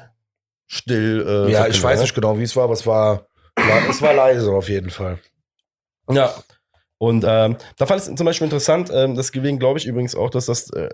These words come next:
Speaker 1: Länderspieltor nicht das Wichtigste seiner Karriere war, weil er, ähm, wurde ja nochmal eingeladen von Flick, äh, vor einem Jahr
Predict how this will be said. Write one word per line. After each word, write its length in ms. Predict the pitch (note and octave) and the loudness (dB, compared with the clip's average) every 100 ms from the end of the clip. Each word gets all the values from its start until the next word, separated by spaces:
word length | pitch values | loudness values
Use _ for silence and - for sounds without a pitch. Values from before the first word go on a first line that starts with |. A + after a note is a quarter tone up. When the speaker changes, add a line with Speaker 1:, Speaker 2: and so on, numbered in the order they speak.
| - | -10
Speaker 1:
Länderspieltor 720 | B2 C3+ C3 - C3+ B2 G#2+ | -2 0 0 -2 -4 0 2
nicht 220 | A#2+ C3+ | 2 0
das 120 | A#2 A2+ | -2 -2
Wichtigste 380 | A2 A#2 - | -4 -4 -6
seiner 240 | G#2+ A2+ A2 | -2 0 0
Karriere 440 | B2 G#2+ A#2+ A2 | 0 -2 0 0
war, 240 | G#2 A#2 - - - - | 2 0 -4 -18 -20 -8
weil 220 | - A2 A2 | 0 0 2
er, 340 | A2 A2+ A#2 A#2 - _ - | 2 2 2 -2 -14 _ -4
ähm, 480 | A2 A2+ A2 G#2+ - _ _ | 0 2 0 -2 -8 _ _
wurde 520 | A#2+ A2 G#2+ A#2+ C3 | -16 -10 -2 0 2
ja 280 | A#2+ A#2 A2+ | 2 4 4
nochmal 340 | A2+ - G2 | 2 0 2
eingeladen 500 | A2+ B2 A2+ G2+ A2 | 2 2 2 2 2
von 200 | A2+ A2+ | -2 -4
Flick, 400 | - B2+ C#3 - _ _ | -2 -2 -4 -8 _ _
äh, 280 | - G#2 E2+ | -2 0 0
vor 520 | - - G2+ G2+ G2+ | -2 -2 0 2 2
einem 180 | G#2 G#2+ | 0 0
Jahr 400 | A2 G#2+ C3+ D3 | 2 2 2 -4